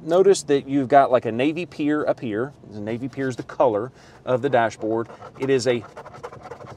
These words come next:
hard plastic, uh, but it, I mean, it's designed to be an inexpensive vehicle, so I can't really complain on that regard. But you've really got a nice little texture located on the dashboard itself.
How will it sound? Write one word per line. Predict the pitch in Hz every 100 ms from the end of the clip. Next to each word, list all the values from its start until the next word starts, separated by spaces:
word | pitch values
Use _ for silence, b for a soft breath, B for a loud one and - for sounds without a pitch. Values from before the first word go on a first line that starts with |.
| -
hard | - 151 165
plastic, | - 131 117 - 123 - - b b
uh, | 123 120
but | 120 220
it, | 220 -
I | 175
mean, | 196 190
it's | 185 -
designed | 135 147 135 160 160
to |
be | 127
an | 131
inexpensive | 123 123 113 - 123 110
vehicle, | 120 110 95
so | 117
I | 120
can't | - 165 -
really | 120 117
complain | 113 98 - 113 107 95 - b b
on | - 113
that | 120 -
regard. | 104 104 95 82 -
But | 143 135
you've | 135 120
really | 175 180
got | 165
a | 151
nice | 127 113 120 180 -
little | 165
texture | 127 - 127 - 131 117
located | 120 117 131 117
on | 117
the | 104
dashboard | 92 110 110 - 120 107
itself. | 80 - - 185 113 107